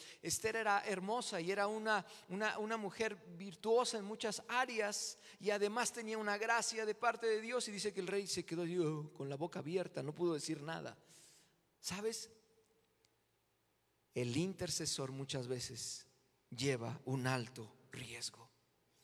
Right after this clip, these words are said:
Es una persona de mucho riesgo porque el enemigo, y, y mira, te, te agrego esto, porque el enemigo que quiere cruzar esa brecha,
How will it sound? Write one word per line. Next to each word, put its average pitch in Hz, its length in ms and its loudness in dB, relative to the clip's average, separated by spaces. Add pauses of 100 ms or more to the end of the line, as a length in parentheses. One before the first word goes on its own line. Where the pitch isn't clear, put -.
(200)
Es 160 160 0
una 226 220 4
persona 233 420 2
de 214 60 0
mucho 220 300 -2
riesgo 202 420 2
porque 185 220 0
el 190 80 4
enemigo, 202 500 2
y, 220 220 -4
y 202 40 -4
mira, 240 320 -2
te, 196 140 -6
te 220 200 -4
agrego 226 580 2
esto, 240 340 0 (300)
porque 214 240 2
el 208 80 6
enemigo 226 400 0
que 233 180 2
quiere 247 300 4
cruzar 240 500 6
esa 233 280 6
brecha, 214 520 4